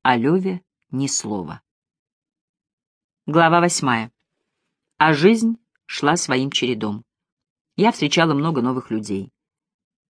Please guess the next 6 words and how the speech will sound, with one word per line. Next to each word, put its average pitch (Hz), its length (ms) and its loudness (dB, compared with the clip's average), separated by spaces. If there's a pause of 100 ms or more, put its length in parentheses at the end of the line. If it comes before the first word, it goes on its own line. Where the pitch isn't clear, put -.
(120)
Не 208 140 6
нарушались 254 580 4
и - 20 0
привычные 208 500 0
дружеские 120 460 -4
связи. 120 460 -4